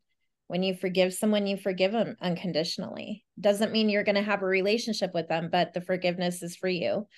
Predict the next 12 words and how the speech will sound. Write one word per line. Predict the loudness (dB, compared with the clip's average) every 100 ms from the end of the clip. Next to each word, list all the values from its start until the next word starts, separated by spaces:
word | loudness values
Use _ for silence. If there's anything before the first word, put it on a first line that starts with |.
| -20 _ _ -4
and | 0
it | 4
offers | 2 2 -2 -2 -6
peace. | -6 -4 -4 -8 -10 -14 _ _ _ _ -2
Um, | 0 2 0
I, | 2 2 2
one | 0 0
thing | 2 2
that | 6
I've | 6 4
learned | 2 2 2 0
is, | 0 0 0 -6 -14